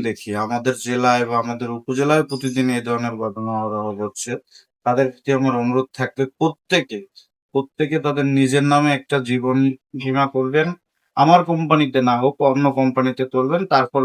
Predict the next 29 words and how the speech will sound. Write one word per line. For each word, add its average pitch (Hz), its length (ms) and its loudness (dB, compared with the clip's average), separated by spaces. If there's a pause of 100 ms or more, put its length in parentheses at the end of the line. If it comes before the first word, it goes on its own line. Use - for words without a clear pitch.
(100)
প্রত্যেকে 151 420 -4 (120)
নিজের 143 340 2
নামে 156 200 4
একটা 139 180 -2
ইন্স্যুরেন্স 127 480 -2 (120)
করে 107 240 -4
রাখবেন। 104 360 -8 (520)
আপনার, 135 420 2 (540)
আহ, 113 360 0 (360)
যদি 139 240 4
কোনো 139 120 2
দুর্ঘটনার 127 640 4
শিকার 123 320 -2
হয়, 123 180 -4
হাত 120 180 2 (120)
পা 123 160 0
ভেঙে 113 360 -6
যায় 117 240 2
গাড়ি, 117 200 0 (560)
গাড়ি 117 240 0
ড্রাইভ 117 200 -4 (100)
করতে 104 300 -10
গিয়ে, 110 200 -4
তাহলে 123 400 0
কিন্তু 123 200 -2
আপনি 120 200 -4
বীমার 113 340 -6
ফিফটি 127 260 -12
পার্সেন্ট 117 360 -4